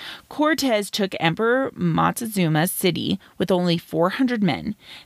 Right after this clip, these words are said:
They killed the emperor and then killed an estimate of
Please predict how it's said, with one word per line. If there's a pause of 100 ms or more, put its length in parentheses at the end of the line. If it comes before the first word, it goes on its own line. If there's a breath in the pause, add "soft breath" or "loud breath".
They
killed (240)
the
emperor
and
then
killed
an
estimate
of